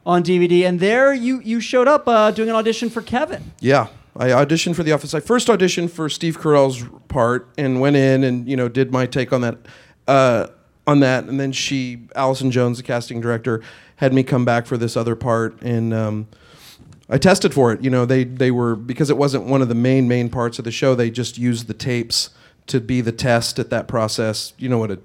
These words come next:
Speaker 2: a test is, like, after you have your basic auditions and then the network and studio weigh in, that's called a studio and network test.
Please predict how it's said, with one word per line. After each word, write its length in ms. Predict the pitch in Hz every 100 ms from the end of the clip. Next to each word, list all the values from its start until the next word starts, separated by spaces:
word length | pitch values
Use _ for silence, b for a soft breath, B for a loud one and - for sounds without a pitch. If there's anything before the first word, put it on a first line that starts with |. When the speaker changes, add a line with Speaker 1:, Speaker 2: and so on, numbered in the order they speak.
| _ -
Speaker 2:
a 60 | -
test 340 | - 117 117
is, 160 | 113 110
like, 180 | 104 B B B
after 140 | -
you 60 | 135
have 100 | 113
your 80 | 117
basic 340 | 117 117 120
auditions 480 | 113 110 110 110 110
and 100 | 110
then 120 | 110
the 60 | 107
network 340 | 110 107 107
and 100 | 104
studio 320 | - 110 107
weigh 220 | 104 98
in, 100 | 98
that's 160 | 98 95
called 300 | - 95 95
a 180 | _ -
studio 360 | - 104 95
and 100 | 95
network 260 | 98 95 107
test. 300 | - 101 -